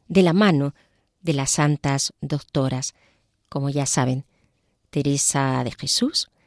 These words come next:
Catalina de Siena, Teresa del Niño Jesús y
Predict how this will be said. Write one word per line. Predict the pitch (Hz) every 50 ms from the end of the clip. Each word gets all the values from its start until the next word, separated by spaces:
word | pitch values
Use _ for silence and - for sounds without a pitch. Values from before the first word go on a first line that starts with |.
| _ _ _ _ _
Catalina | - - - - 143 139 143 151 147 147 143 139 139 139 135 135 131 - _ _ _ _ _ _ _ -
de | - -
Siena, | - - - 156 156 156 160 165 165 - _ _ _ _ _ _ _ _ _ _ _ -
Teresa | - 170 165 170 160 - - 156 143 143 139 135
del | - 156 156 156 151 165
Niño | 190 214 220 202 160 151 151 147 139 135 135
Jesús | - - 233 - - 190 185 196 - - _ _
y | - 156 151 151 151